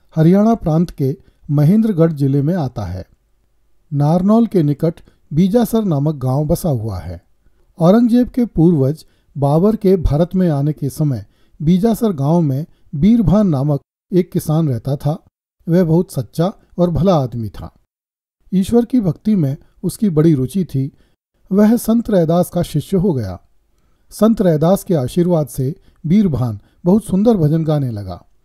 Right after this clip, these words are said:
धीरे धीरे बीरभान स्वयं भी एक भक्त के रूप में प्रसिद्ध हो गया और आसपास के गांव के लोग उसके भजन और उपदेश सुनने के लिए आने लगे।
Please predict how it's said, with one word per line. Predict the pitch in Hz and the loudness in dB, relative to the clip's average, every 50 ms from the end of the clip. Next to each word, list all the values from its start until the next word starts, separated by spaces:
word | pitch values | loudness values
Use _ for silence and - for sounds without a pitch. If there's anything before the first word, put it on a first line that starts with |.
| _ _ _ _ _ _ _ 175 | _ _ _ _ _ _ _ 0
धीरे | 151 170 190 190 190 185 | 4 4 6 6 6 6
धीरे | 156 160 160 156 165 | 4 4 4 4 4
बीरभान | 165 147 156 170 170 165 113 143 151 151 156 156 - _ _ _ | 2 2 2 2 2 2 2 2 2 0 0 -2 -6 _ _ _
स्वयं | - - 180 180 196 220 220 | -8 -2 2 2 4 4 4
भी | 185 180 196 196 | 4 4 4 4
एक | 170 165 143 131 | 4 2 0 0
भक्त | 139 170 170 - - | -2 -2 -2 -4 -6
के | - 185 160 147 | -4 0 0 0
रूप | 135 139 135 - | 0 0 -2 -4
में | 147 147 | -6 -6
प्रसिद्ध | - - 131 - - 143 139 139 | -6 -6 -10 -8 -6 -6 -4 -2
हो | 143 139 156 | 0 0 0
गया | 160 160 143 139 135 131 - _ _ _ _ _ 185 | 2 2 0 0 0 -4 -8 _ _ _ _ _ 0
और | 180 202 | 2 2
आसपास | 190 180 190 - - - 220 220 208 - | 4 2 0 0 0 0 0 0 -2 -2
के | - 220 202 | -4 -2 -2
गांव | 156 147 143 151 165 165 | 0 0 0 0 0 0
के | - 151 135 | 0 -2 0
लोग | 127 147 151 135 117 104 - - _ _ _ - | 2 2 2 2 0 -2 -8 -16 _ _ _ -10
उसके | 156 - - 175 | -10 -4 -2 -2
भजन | 143 113 123 131 127 160 180 190 180 - _ _ - | -2 0 -2 0 2 2 0 0 -2 -6 _ _ -4
और | 160 151 156 | -2 0 0
उपदेश | 156 147 143 143 180 190 190 - - - - | 0 0 0 2 2 2 2 0 -4 -6 -2
सुनने | 151 143 143 156 170 | -2 0 0 0 -2
के | 160 - 135 123 | -2 -2 -4 -4
लिए | 117 117 131 175 | -2 -2 -4 -2
आने | 202 170 170 160 135 117 | -2 0 0 0 0 -2
लगे। | 101 95 90 92 - - | -4 -8 -10 -12 -16 -16